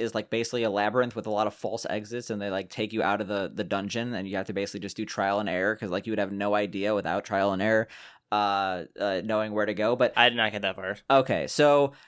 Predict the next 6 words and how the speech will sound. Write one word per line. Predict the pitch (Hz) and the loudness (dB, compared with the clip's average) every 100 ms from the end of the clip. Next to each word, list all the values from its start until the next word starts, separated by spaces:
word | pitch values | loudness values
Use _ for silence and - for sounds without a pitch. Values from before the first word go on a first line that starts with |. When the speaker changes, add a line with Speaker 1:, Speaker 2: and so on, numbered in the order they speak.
| _ _ - | _ _ -4
Speaker 1:
the | 143 | 0
game | 156 165 220 262 269 254 - _ - | 2 2 2 0 -2 -4 -4 _ 0
is | 156 156 156 139 131 - _ | 4 6 6 2 -2 -10 _
probably | - 151 143 160 165 160 147 | 0 4 6 6 4 2 2
the, | 139 131 131 - | 2 0 -2 2
like, | 151 151 | 2 2